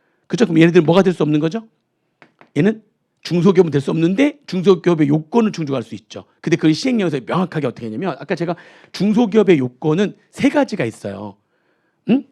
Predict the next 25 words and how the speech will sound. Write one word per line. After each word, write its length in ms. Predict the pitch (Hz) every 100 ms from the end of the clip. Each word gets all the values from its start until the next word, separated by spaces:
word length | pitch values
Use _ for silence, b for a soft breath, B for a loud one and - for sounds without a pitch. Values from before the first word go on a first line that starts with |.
| _
매출액, 600 | - 143 - 170 226 226 _ _ _ _ _ _ -
총자산, 560 | 226 208 196 220 262 _ _ _ -
종업원수. 480 | 160 156 139 - - _ _ _
그 100 | -
세 160 | 214 294
가지의 440 | 302 247 226 202
규모 460 | - 156 143 117 - _ -
요건을 540 | 135 151 160 254 311 _ _ _ _
일정 560 | - 156 - - 180 170
매출액 380 | 127 - 170 127
이하, 280 | 127 185 220 _ _ _
일정 380 | - 156 160 175
자산 360 | 139 131 131 135
금액 260 | - 127 117
이하, 300 | 127 143 240 _ _ -
종업원수도 400 | 156 156 143 139
일정 400 | 131 - 156 139
자-, 80 | - -
종업원수 380 | 127 123 - 120
이하여야 460 | 156 190 190 147 120
이 80 | 165
세 140 | 247
가지 140 | 247
요건을 200 | 220 185
모두 300 | 135 175 285